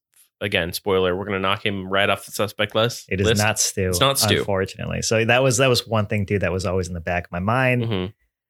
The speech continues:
Speaker 2: But I think I also just stopped thinking it was Stu at a certain point.
Speaker 1: Right.
Speaker 2: 'Cause I feel like they would have given more hints. They can't just, like, wait until the very, very end where it's like, uh, "Oh, yeah,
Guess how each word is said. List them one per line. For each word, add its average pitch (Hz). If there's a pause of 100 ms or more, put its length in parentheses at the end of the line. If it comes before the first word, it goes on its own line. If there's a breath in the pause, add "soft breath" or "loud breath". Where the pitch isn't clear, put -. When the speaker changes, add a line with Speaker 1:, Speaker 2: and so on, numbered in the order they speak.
(180)
Speaker 2:
But 113
I 104
think 123
I 110
also 101
just 95 (120)
stopped -
thinking 82
it -
was -
Stu -
at -
a -
certain -
point. -
Speaker 1:
Right. 82
Speaker 2:
'Cause 151
I 165
feel 196
like 185
they 143
would 120
have 117
given 98
more 87
hints. 113
They 104
can't 117
just, -
like, 95 (540)
wait 110
until 90
the 90
very, 95
very 87
end 85
where -
it's -
like, 78
uh, 101
"Oh, 139
yeah, 104